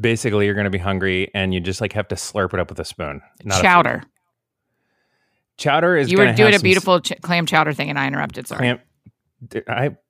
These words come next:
Speaker 1: okay. I've never done a beautiful clam chowder thing, and it's always worth being interrupted. It is
Speaker 2: <laughs>
Speaker 1: the, the least important thing I could ever talk about on earth. Um, gonna have a little crunch to it.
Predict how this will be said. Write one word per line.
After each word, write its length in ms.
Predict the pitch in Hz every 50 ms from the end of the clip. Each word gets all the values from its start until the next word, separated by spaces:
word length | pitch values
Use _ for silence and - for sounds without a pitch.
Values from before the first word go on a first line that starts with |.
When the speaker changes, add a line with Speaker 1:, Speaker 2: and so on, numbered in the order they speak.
| _ _ _ _ _ _ - 113
Speaker 1:
okay. 300 | 98 - 85 80 85 _ _ _ -
I've 240 | - 110 131 139 120
never 360 | 120 107 110 113 104 113 117
done 160 | 104 113 104
a 40 | 101
beautiful 440 | 95 - - 104 104 98 - 107 90
clam 240 | - 107 101 98 95
chowder 280 | - 98 92 95 95
thing, 280 | 101 - 117 104 104 107
and 80 | 92 92
it's 100 | 90 -
always 260 | 92 90 90 87 -
worth 220 | 85 80 87 -
being 160 | - 92 82
interrupted. 540 | 80 78 78 78 78 - - 73 82 80 - - -
It 160 | 107 113 -
is 180 | 98 98 101 -
Speaker 2:
<laughs> 200 | 107 104 _ -
Speaker 1:
the, 180 | 123 117 101 -
the 320 | - 113 120 113 117 113
least 300 | 107 117 127 127 - -
important 280 | 117 107 110 107 98 -
thing 120 | 107 95
I 60 | 92
could 120 | 90 110 92
ever 140 | 90 80 87
talk 240 | - 95 85 85 -
about 300 | 80 - 80 82 - _ -
on 180 | 113 101 92 85
earth. 260 | 82 80 85 - - - -
Um, 260 | 127 120 120 117 117 - - - - - - - - _ -
gonna 160 | 147 139 135
have 160 | 135 139 139
a 40 | 143
little 200 | 147 151 156 156
crunch 280 | - 151 127 123 - -
to 120 | - 120
it. 180 | 117 123 - _